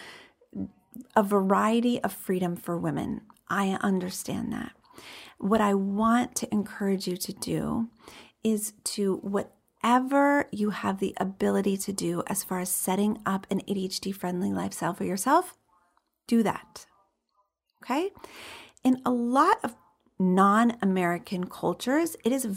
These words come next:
very common to have help within the home. I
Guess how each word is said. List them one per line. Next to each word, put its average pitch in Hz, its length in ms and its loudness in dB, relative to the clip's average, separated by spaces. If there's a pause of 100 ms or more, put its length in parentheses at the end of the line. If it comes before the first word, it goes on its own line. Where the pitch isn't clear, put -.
(220)
very 226 420 4
common 208 640 0
to 220 140 -4
have 196 220 -2
help - 560 -2
within 208 460 0
the 185 60 -2
home. - 480 -4 (1000)
I 277 380 -4